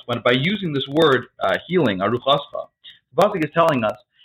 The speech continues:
that the revelation that's being described in the pasuk is going to be one which is able to spread everywhere.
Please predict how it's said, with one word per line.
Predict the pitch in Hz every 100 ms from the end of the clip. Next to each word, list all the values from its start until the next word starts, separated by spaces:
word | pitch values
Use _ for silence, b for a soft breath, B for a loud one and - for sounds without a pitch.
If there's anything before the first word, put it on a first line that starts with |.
| b 131
that | 131
the | 147
revelation | 143 143 139 151 233 226 208
that's | 151 -
being | 156
described | 127 - 175 170 139
in |
the | 123
pasuk | 156 165 - 117 _ _ b 135
is | 127
going | 175 202 180
to | 139
be | 143
one | 127 165 185 160
which | 143 139 - - _ -
is | 135 -
able | 208 175 160
to | 151
spread | 147 165 143
everywhere. | 120 127 123 101 92